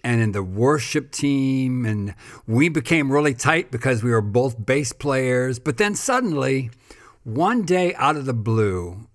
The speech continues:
at least for me, he said he was leaving the church and he was no longer a Christian. When I spoke to him about it, the bottom line was that his experience of life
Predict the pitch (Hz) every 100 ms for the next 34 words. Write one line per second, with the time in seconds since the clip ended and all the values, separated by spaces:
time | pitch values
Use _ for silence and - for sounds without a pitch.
0 | 120 117 120 117 - - 107 101 87 82
1 | 85 _ _ _ _ _ _ _ _ 120
2 | 139 139 131 120 113 127 147 175 170 -
3 | 120 110 107 - - - 110 110 104 98
4 | 104 104 101 98 90 95 82 95 82 -
5 | 73 85 _ _ _ _ _ _ _ _
6 | _ _ _ _ - 127 156 123 - 202
7 | - 190 185 143 143 151 135 110 117 120
8 | 113 131 175 220 214 143 135 143 123 107
9 | 104 104 127 123 127 120 127 101 117 120
10 | - - - 214 233 233 220 208 202 -
11 | - 143 123 123 120 127 156 196 - -
12 | -